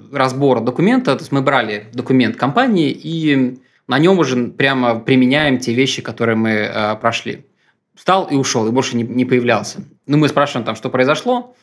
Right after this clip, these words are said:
Говорят: «Это, это он составлял этот документ». <laughs> И, ну, а мы, мы никогда не церемонимся, то есть мы всегда, а, прямо говорим то, что думаем. У нас, э, телеги нас за это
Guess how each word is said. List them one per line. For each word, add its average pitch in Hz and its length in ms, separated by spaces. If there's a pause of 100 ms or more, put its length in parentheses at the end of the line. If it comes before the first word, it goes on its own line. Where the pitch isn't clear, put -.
(160)
Говорят: 139 220
«Это, 151 160
это 147 200
он 156 260
составлял 120 380
этот 101 120
документ». 123 600
<laughs> - 40
И, 143 540 (560)
ну, 175 140
а 202 120
мы, 175 480
мы 156 140
никогда 180 220
не 151 80
церемонимся, 170 640
то 120 80
есть 127 160
мы 143 80
всегда, 135 640 (240)
а, - 20
прямо 135 560
говорим 139 380
то, 139 80
что 139 160
думаем. 147 500
У 113 40
нас, 120 360
э, 113 440 (400)
телеги 165 300
нас 139 240
за 131 80
это 127 400